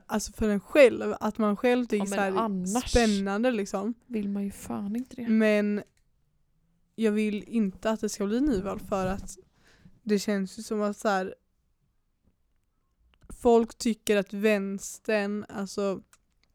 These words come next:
Speaker 1: nu menar jag inte Vänsterpartiet specifikt, men vänsterpartierna är liksom smaga, smaga, svaga och osäkra och opålitliga, och det fattar man ju, eh, efter det här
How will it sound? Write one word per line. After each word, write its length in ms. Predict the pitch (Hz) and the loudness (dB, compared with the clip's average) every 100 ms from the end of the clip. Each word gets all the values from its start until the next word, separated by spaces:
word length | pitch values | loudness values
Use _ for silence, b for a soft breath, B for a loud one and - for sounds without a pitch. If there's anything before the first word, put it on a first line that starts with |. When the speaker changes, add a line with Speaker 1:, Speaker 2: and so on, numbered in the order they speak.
| _ _ - | _ _ -6
Speaker 1:
nu 140 | 208 | -4
menar 200 | 208 196 | -2 -4
jag 60 | 196 | -6
inte 160 | - | -6
Vänsterpartiet 840 | 208 196 - 220 196 - 202 202 | -6 -6 -8 -14 -12 -8 -6 -6
specifikt, 720 | - - 226 220 233 220 202 - | -8 -12 -12 -8 -4 -4 -4 -8
men 240 | 196 196 B B B B B - | -8 -8 B B B B B -4
vänsterpartierna 1200 | 240 220 202 - 208 202 - 214 202 202 214 202 - _ | 0 2 0 -4 -2 -2 -2 -2 0 0 0 -2 -8 _
är 260 | 208 196 | -2 0
liksom 400 | 190 190 - 190 | -2 -4 -4 -4
smaga, 680 | 190 - 220 202 185 190 196 - _ | -6 -4 0 2 0 -2 -4 -4 _
smaga, 640 | - - 208 208 202 214 277 _ | -16 -12 -6 -6 -4 -8 -12 _
svaga 640 | - 247 247 208 208 220 | -8 0 4 4 2 -2
och 160 | 214 - | -4 -6
osäkra 840 | 254 226 202 - 196 190 - 202 202 | -2 0 -2 -4 -4 -4 -4 -4 -2
och 320 | 202 - - b b b b b b b b b b _ _ | -4 -8 -14 b b b b b b b b b b _ _
opålitliga, 800 | 247 233 - 208 196 196 214 202 | 2 2 2 0 0 -2 -2 0
och 100 | 208 | 0
det 100 | 202 | -2
fattar 300 | 220 - 196 | -4 -6 -4
man 120 | 196 | -2
ju, 80 | 220 - - | -4 -6 -6
eh, 460 | 214 202 202 - | -4 -2 -4 -6
efter 240 | 202 - 190 | -10 -6 -4
det 60 | |
här 380 | 202 214 233 240 | -4 -4 -4 -8